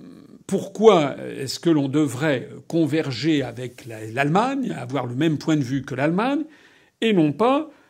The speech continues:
le même point de vue que d'autres pays comme, euh, l'Angleterre. Il est vrai que l'Angleterre va sortir de l'Union européenne, ou que l'Italie, ou que l'Autriche, ou que la Suède. Pourquoi ? Pourquoi est-ce que la France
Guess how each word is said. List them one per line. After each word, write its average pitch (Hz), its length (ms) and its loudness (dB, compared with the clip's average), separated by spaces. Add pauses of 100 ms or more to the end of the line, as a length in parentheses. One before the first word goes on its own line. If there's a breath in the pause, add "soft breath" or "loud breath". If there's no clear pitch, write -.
(120)
le 160 180 4
même 170 220 4
point 156 220 2
de 165 60 2
vue 269 280 2
que - 100 0
d'autres 160 440 2
pays 208 460 0
comme, 147 260 0
euh, 135 220 -2 (180 loud breath)
l'Angleterre. 180 560 0
Il 160 80 0
est 147 40 0
vrai 139 160 -2
que 131 60 -6
l'Angleterre 131 500 -2
va 113 120 -6
sortir 127 460 -8
de 117 400 -8
l'Union 131 440 -2 (560 soft breath)
européenne, 185 680 0
ou 165 180 -2
que 202 160 -4
l'Italie, 180 640 0 (640 loud breath)
ou 175 180 4 (120)
que 165 300 6
l'Autriche, 165 840 0
ou 143 60 -6
que 147 160 -4
la 143 140 0
Suède. 196 580 0
Pourquoi ? - 760 0 (1000 soft breath)
Pourquoi 262 500 6
est-ce 143 220 0
que - 140 0
la 139 260 4
France 285 460 -2